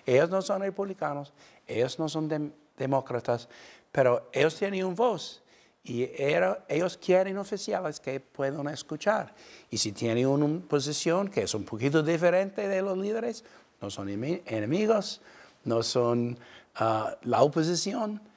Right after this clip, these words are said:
Ellos están ofreciendo ideas, algunas veces buenas, algunas veces maybe no tan buenas, pero están tratando a ayudar.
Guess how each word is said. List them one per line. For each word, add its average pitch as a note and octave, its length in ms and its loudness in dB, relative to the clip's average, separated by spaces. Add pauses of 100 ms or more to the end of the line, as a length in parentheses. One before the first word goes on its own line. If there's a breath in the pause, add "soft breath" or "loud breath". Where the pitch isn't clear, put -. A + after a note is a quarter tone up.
(360 soft breath)
Ellos C3+ 300 0
están D#3+ 220 -2
ofreciendo F3 720 -2
ideas, F#3+ 500 0
algunas A2 400 -2
veces A#2+ 420 -2
buenas, A#3 460 -4
algunas A#2+ 580 -4
veces C3 540 -4
maybe B2 220 0
no C3 120 2
tan C3+ 240 2
buenas, F#3+ 300 -4
pero D3+ 240 2
están C3+ 380 -2
tratando C#3 760 0 (320 loud breath)
a - 220 -8
ayudar. A#2+ 580 4